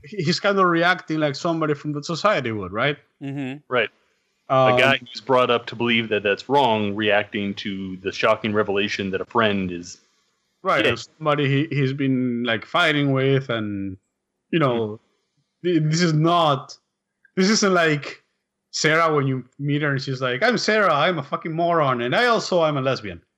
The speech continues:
Speaker 2: "I have
Speaker 1: Yes.
Speaker 2: a bomb made of bees, and I'm gay for you."
Speaker 1: <laughs> Exactly.
Speaker 2: This is more like if Doug told us he was gay.
Speaker 1: Right, like, if you found, suddenly thought, found out that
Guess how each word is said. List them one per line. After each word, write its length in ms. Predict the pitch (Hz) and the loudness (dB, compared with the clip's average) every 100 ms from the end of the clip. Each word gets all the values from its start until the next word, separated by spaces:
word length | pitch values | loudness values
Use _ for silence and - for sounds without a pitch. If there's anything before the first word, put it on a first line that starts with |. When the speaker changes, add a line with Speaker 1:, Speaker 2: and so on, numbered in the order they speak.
| _ - - | _ -16 -4
Speaker 2:
"I 100 | 175 | -2
have 200 | 156 135 | 2 2
Speaker 1:
Yes. 160 | 135 | 0
Speaker 2:
a 80 | - | -2
bomb 320 | - 160 185 185 | -2 0 0 -2
made 180 | 190 196 | -2 -4
of 140 | 180 | -8
bees, 560 | 226 233 214 147 127 165 | -10 -8 -6 -6 -8 -8
and 160 | 160 196 | -4 -4
I'm 220 | 208 175 | -4 -6
gay 640 | 233 254 247 233 214 165 | -4 -2 0 0 0 -2
for 220 | - 196 | -2 -4
you." 1200 | 208 190 208 247 277 269 254 233 220 202 190 180 165 | -4 -6 -6 -4 -4 -4 -4 -2 -2 -4 -4 -4 -4
Speaker 1:
<laughs> 220 | 139 120 113 | -4 -4 -4
Exactly. 600 | 117 175 156 139 123 101 156 131 - 131 - _ - | -2 0 2 0 -4 -6 -6 -6 -8 -10 -12 _ -8
Speaker 2:
This 180 | 214 | -6
is 140 | 220 160 | -4 -2
more 160 | 180 | 0
like 200 | 165 143 | 0 0
if 160 | 135 - | -4 -4
Doug 280 | 156 160 139 | 0 0 0
told 200 | 131 113 | -6 -6
us 140 | 113 | -8
he 100 | 117 | -8
was 160 | 110 101 | -10 -10
gay. 360 | 110 104 101 _ _ _ _ _ - | -14 -14 -16 _ _ _ _ _ 0
Speaker 1:
Right, 300 | 262 220 127 | 4 4 2
like, 240 | 131 131 147 | -2 -4 -4
if 160 | 143 | -6
you 100 | 170 | -6
found, 380 | - 202 208 165 | -2 0 0 -2
suddenly 380 | - 196 165 139 - - | -4 -4 -2 -6 -8 -2
thought, 380 | 151 135 131 | -2 -2 -4
found 280 | - 131 123 | -2 -2 0
out 220 | 123 120 | -2 -2
that 240 | 110 107 | -2 -4